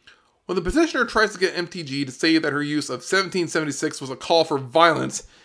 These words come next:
she points out that seventeen seventy-six is on the Georgia state seal. I don't know if you noticed our state seal here in Georgia, but as, but as you can see, we enjoy our history and are proud of our freedom. It's like,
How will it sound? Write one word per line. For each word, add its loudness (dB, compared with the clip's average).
she -10
points 0
out 2
that -16
seventeen -4
seventy-six -4
is -8
on 0
the -2
Georgia 2
state -6
seal. -4
I 4
don't 8
know 6
if -4
you -4
noticed 2
our 2
state -2
seal -2
here 0
in -4
Georgia, -6
but 0
as, -2
but -2
as 6
you -14
can -8
see, -6
we 0
enjoy 2
our 4
history -4
and 0
are 2
proud 8
of 0
our 0
freedom. -2
It's -10
like, -2